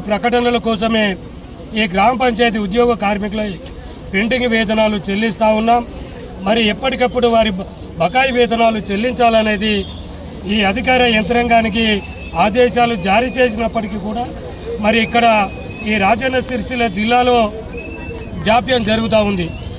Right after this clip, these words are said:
మేం, అయ్యా, మేము ఒకటే కోరుతా ఉన్నాం ఉద్యోగ కార్మికుల పట్ల. మరి ఇక్కడ ఉన్నటువంటి కలెక్టర్ గారు కానీ, ఇక్కడ ఉన్నటువంటి డీపీఓ కానీ, డీపీఓ గారు కానీ,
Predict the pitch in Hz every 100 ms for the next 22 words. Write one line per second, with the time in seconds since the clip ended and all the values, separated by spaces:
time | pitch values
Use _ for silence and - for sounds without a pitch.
0 | - 202 202 240 240 202 214 247 254 226
1 | 220 196 247 254 220 233 240 240 226 226
2 | 202 - - - - 190 196 254 247 233
3 | 160 208 240 240 233 214 214 214 180 -
4 | - - - 196 226 220 254 247 247 240
5 | 240 233 202 220 226 254 233 240 240 233
6 | 247 262 - - - 214 160 247 240 247
7 | 240 240 233 190 214 226 247 247 233 226
8 | 233 - - - 180 180 240 269 262 240
9 | 233 214 220 226